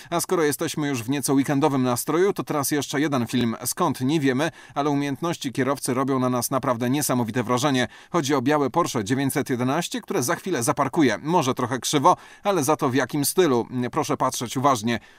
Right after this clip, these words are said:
Uwaga! Leci! Tak jest.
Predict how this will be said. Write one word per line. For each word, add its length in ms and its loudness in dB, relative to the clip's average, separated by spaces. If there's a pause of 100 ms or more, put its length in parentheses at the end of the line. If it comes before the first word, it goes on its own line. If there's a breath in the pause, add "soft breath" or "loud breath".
(120)
Uwaga! 360 2 (640)
Leci! 480 -4 (1120)
Tak 220 2
jest. 320 -2